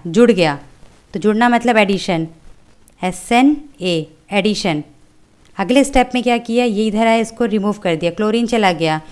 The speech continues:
कंपाउंड में से कोई गया है ना, तो इसलिए बोलेंगे एलिमिनेशन। इसका नाम क्या है? एस एन ए ई। A represent for addition, E represent for elimination, एस एन ए ई।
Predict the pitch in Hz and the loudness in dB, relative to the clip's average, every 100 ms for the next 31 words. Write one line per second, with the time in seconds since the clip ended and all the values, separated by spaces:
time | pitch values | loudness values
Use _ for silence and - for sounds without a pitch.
0 | - - - 196 226 254 269 262 262 262 | -20 -12 -8 0 2 4 4 2 0 2
1 | 247 240 196 190 226 202 196 220 - - | 2 4 4 4 2 0 -2 -6 -12 -20
2 | - - - 220 214 220 220 202 170 170 | -12 -10 -6 -4 -2 -2 -2 0 0 0
3 | 165 160 170 165 - - - - - 226 | -2 -4 -6 -8 -10 -20 -18 -14 -4 0
4 | 220 233 240 233 226 311 - - - _ | 0 0 2 2 2 0 -2 -18 -20 _
5 | - - - - - 190 208 - - 202 | -20 -20 -20 -20 -8 -2 -2 -4 -4 0
6 | 285 320 - - - _ - 208 196 196 | 0 -2 -10 -20 -20 _ -6 -2 -2 -2
7 | 180 - - - - 214 247 233 233 208 | -4 -10 -20 -20 -4 0 2 0 -2 -2
8 | 220 226 233 226 175 170 185 233 262 254 | -2 -2 -2 -2 0 -2 -2 0 0 -2
9 | 196 214 208 214 202 208 208 269 302 - | -4 -6 -4 -4 -4 -4 0 0 0 -10
10 | - - - _ _ _ _ _ _ _ | -20 -20 -20 _ _ _ _ _ _ _
11 | _ _ - 208 196 175 160 - 165 165 | _ _ -2 0 2 0 -2 -4 -8 -4
12 | 196 196 254 254 214 185 185 160 | -2 -2 0 0 0 -2 -4 -6